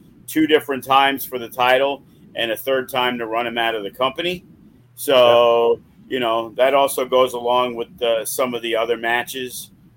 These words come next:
Speaker 1: you know, that he has had throughout the year.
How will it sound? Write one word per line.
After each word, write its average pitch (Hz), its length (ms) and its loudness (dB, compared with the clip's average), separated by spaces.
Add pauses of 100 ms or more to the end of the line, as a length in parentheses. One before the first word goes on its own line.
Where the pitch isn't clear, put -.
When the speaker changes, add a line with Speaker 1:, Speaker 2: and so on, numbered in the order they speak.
(320)
Speaker 1:
you 113 120 -6
know, 110 200 -2
that 113 300 0
he 120 200 -8
has 107 140 -10
had 117 360 0
throughout 113 440 -2
the 104 60 -12
year. 117 380 -6